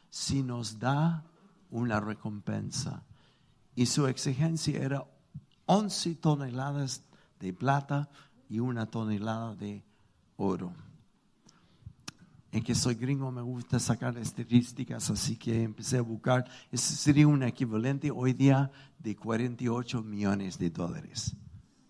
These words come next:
para que no atacara.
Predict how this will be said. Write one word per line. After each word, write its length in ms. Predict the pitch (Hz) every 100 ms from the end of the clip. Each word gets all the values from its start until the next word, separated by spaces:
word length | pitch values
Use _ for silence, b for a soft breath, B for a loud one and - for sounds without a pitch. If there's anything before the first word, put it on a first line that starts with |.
| _ _ _ _ _ - - _ -
para 240 | - 95 92
que 160 | -
no 300 | 101 120 131
atacara. 680 | 131 127 120 110 95 85 -